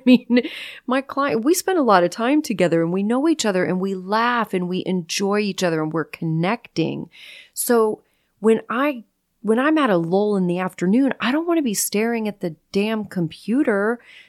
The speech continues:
doing research and website stuff, like, because that drains my energy. So if, when I'm down,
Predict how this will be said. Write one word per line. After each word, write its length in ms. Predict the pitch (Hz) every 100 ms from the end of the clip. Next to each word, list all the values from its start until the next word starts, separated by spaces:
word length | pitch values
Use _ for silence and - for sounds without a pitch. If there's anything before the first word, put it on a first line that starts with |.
| -
doing 600 | 170 220 226 226 208 196 180 _ _ _ _ _ _ _ _ _ _ _ _ _ _
research 960 | 165 156 226 285 - 208 190 185 185 -
and 520 | - 180 170 165 156 151 -
website 680 | 165 233 240 - 220 196 -
stuff, 420 | - 190 202 214
like, 280 | 196 185 -
because 340 | 180 202 214 208
that 140 | 208
drains 300 | 196 190 180
my 160 | 175 -
energy. 480 | 220 262 - - - - - -
So 280 | - 254 -
if, 140 | 247 -
when 200 | 226 233
I'm 240 | 202 175 -
down, 580 | 262 302 311 208 185